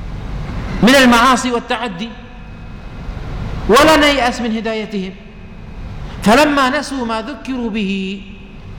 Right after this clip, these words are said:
أي تركوا ما ذكروا به ولم يستجيبوا للناصحين واستمروا في غيهم ومعصيتهم، نزل عليهم العذاب. قال الله: "أنجينا الذين ينهون عن السوء".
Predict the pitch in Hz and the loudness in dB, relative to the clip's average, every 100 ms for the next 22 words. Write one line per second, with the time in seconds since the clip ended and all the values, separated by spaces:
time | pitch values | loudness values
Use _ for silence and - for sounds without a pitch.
0 | - - - - - 190 202 262 285 269 | -12 -10 -10 -8 0 4 6 6 4 4
1 | 254 226 202 196 262 - 247 233 247 220 | 2 0 -2 -4 -8 -6 -4 -2 -2 -4
2 | 233 - - - - - - - - - | -6 -14 -18 -18 -16 -16 -14 -14 -12 -10
3 | - - - 170 262 262 262 240 254 247 | -8 -6 0 4 4 4 2 2 0 0
4 | 240 226 214 214 202 247 226 180 - - | -2 -2 -4 -6 -6 -4 -6 -10 -16 -16
5 | - - - - 180 214 233 254 233 196 | -14 -14 -6 -4 0 2 2 0 -2 -4
6 | 226 262 240 220 208 180 - 262 254 262 | -4 -4 -6 -6 -8 -10 -8 -6 -4 -4
7 | 277 - - - - - - - 208 226 | -6 -10 -16 -16 -16 -16 -10 -2 0 2
8 | 214 196 175 190 202 170 202 202 - 113 | 0 -2 -4 -6 -4 -4 -6 -8 -8 -10
9 | 101 - - - - - - - - - | -8 -10 -10 -8 -8 -6 -6 -6 -6 0
10 | 165 175 185 226 269 - - - - - | 4 4 6 4 2 -2 -8 -10 -10 -10
11 | - - - - 214 185 254 254 226 208 | -8 -8 -2 4 6 8 6 6 2 -2
12 | 208 202 247 226 202 180 233 214 196 202 | -4 -4 -4 -6 -6 -4 -4 -4 -6 -8
13 | 220 - 196 190 185 185 180 | -8 -6 -4 -4 -4 -4 -4